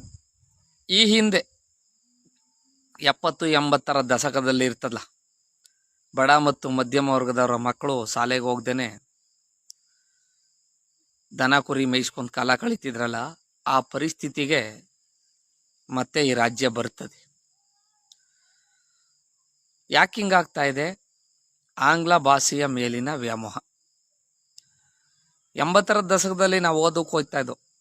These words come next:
ಒಂದೇ ಒಂದ್ ಲೋಟ ನೀರ್ ಕೊಡೋರ್ ಗತಿ ಇರ್ಲಿಲ್ಲ ನಮ್ಗೆ. ಅಲ್ಲೆಲ್ಲೋ ಒಂದ್ ಬೋರ್‌ವೆಲ್ ಇತ್ತು, ನಮ್ಮೂರ್ ಸುಳ್ಳೇರಿ, ಒಂದ ನೂರು ಇನ್ನೂರು ಮೀಟರ್ ದೂರದಲ್ಲಿ.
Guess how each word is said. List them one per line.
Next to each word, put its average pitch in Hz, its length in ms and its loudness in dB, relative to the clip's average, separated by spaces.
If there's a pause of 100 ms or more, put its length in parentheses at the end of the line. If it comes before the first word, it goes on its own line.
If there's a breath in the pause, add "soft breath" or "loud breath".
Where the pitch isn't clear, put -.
(540)
ಒಂದೇ 147 260 -2
ಒಂದ್ 156 220 0
ಲೋಟ 143 220 0 (240)
ನೀರ್ 139 240 -4
ಕೊಡೋರ್ 135 280 -2
ಗತಿ 123 260 -4
ಇರ್ಲಿಲ್ಲ 123 300 -4
ನಮ್ಗೆ. 113 320 -12 (1400)
ಅಲ್ಲೆಲ್ಲೋ 165 340 4
ಒಂದ್ 165 140 0
ಬೋರ್‌ವೆಲ್ 180 360 4
ಇತ್ತು, - 240 -6 (880)
ನಮ್ಮೂರ್ 143 280 -2
ಸುಳ್ಳೇರಿ, 147 680 0 (1700)
ಒಂದ 147 160 0 (420)
ನೂರು 180 480 2
ಇನ್ನೂರು 151 340 4
ಮೀಟರ್ 147 320 2
ದೂರದಲ್ಲಿ. 131 420 -2